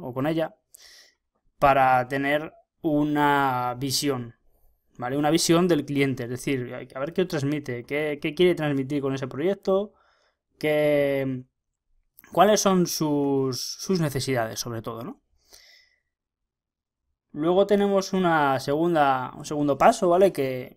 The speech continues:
es importante y yo creo que funciona bastante bien. Yo llevo haciéndolo ya bastante tiempo y, y me funciona. Y es tener un calendario de entregas para el cliente.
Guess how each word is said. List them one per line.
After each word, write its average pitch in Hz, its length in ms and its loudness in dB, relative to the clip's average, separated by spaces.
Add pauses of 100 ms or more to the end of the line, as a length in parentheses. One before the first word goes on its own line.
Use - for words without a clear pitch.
(120)
es - 160 -10
importante 165 500 2
y 135 120 -2
yo 147 120 -4
creo 156 160 -6
que 156 140 -4
funciona 139 340 -2
bastante 131 380 -6
bien. 175 380 -2
Yo 143 800 2 (100)
llevo 151 220 0
haciéndolo 139 340 0
ya 135 160 0
bastante 127 380 -4
tiempo 151 480 -2
y, 117 420 -6
y 131 240 -8
me 120 100 -8
funciona. 143 540 -6 (640)
Y 143 100 -2
es 151 100 -4
tener 156 460 -2 (220)
un 147 160 -6
calendario 151 540 2
de 143 40 2
entregas 147 480 -2
para 135 220 -2
el 165 120 0
cliente. 135 540 -4